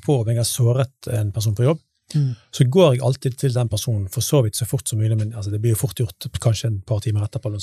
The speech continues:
Speaker 1: sånt. Så kommer jeg inn på kontoret og så bare sier, «Du, jeg sa det til deg. Eh,
Speaker 2: Ja.
Speaker 1: altså, opplevde du det sårende?»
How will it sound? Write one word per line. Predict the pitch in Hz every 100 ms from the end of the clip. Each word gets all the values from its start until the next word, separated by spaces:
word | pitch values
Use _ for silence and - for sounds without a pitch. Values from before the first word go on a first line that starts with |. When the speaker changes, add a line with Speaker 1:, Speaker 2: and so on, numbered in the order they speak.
| 101
Speaker 1:
sånt. | _ _ - - - -
Så | - 156
kommer | 202 175
jeg | 165
inn |
på | 165
kontoret | 147 160
og | 127
så | 139
bare | 135
sier, | 135
«Du, | 120 156
jeg | 143
sa | - 156 123
det | 123 110
til | 113
deg. | 110 101 175
Eh, | 151 131 - 143 120
Speaker 2:
Ja. | - -
Speaker 1:
altså, | 123 147 - - _ _ 180
opplevde | 151 131 110 107
du |
det | 110 110
sårende?» | - 113 110 95